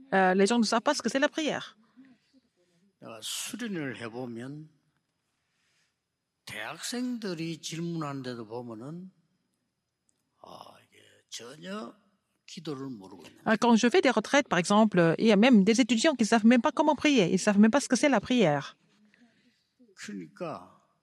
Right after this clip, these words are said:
Speaker 2: 딴 질문을 계속하는
Speaker 1: Ils
Speaker 2: 거죠.
Speaker 1: continuent de poser des questions qui sont complètement à côté.
Speaker 2: 근데, 아, 이 질문이 중요한 거 아닌데 그걸 계속해요.
Speaker 1: Et la question qui n'est pas du tout importante, mais ils continuent de poser ces questions qui sont pas importantes.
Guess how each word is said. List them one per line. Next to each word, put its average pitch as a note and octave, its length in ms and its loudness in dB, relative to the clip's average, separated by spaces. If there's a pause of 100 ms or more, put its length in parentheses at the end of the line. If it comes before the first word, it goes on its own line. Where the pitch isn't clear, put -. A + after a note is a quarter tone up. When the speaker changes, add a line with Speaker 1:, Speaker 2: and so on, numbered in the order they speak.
(400)
Speaker 2:
딴 A3 320 -10
질문을 G3 560 -6
계속하는 - 520 -18
Speaker 1:
Ils A#3 140 4
Speaker 2:
거죠. - 20 -10
Speaker 1:
continuent B3 320 2
de A#3+ 80 2
poser B3 220 2
des G#3 100 4
questions A#3 380 0
qui G#3+ 100 0
sont G3+ 200 2
complètement C#4 480 0
à B3 80 2
côté. E3+ 400 -2 (680)
Speaker 2:
근데, - 240 -20 (180)
아, - 60 -20 (160)
이 G#3 180 -10
질문이 G3+ 680 -4
중요한 C3+ 580 -10
거 C#3+ 100 -14
아닌데 A#2 680 -16 (320)
그걸 - 180 -20
계속해요. - 460 -18 (180)
Speaker 1:
Et B3 100 2
la G#3 180 0
question G#3+ 580 0 (180)
qui G3+ 80 2
n'est F3+ 120 4
pas C4 120 2
du G#3 120 0
tout A3+ 80 2
importante, A#3 600 0
mais G#3 340 4 (120)
ils B3 120 4
continuent D#4 260 0
de D#4 60 4
poser D#4 240 4
ces E4+ 120 2
questions - 400 -2
qui A#3+ 100 -4
sont A3 140 2
pas G#3 120 0
importantes. D#3+ 600 -4